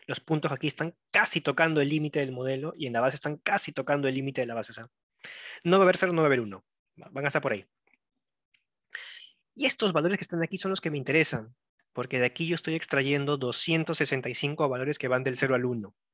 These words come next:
que es justo lo que necesito para el Twin to Meshes. Quiere decir,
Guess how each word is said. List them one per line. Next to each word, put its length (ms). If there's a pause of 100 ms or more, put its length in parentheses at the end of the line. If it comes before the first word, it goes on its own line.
(160)
que 140
es 100
justo 500
lo 120
que 80
necesito 440
para 140
el 80
Twin 180
to 120
Meshes. 440 (1500)
Quiere 240
decir, 380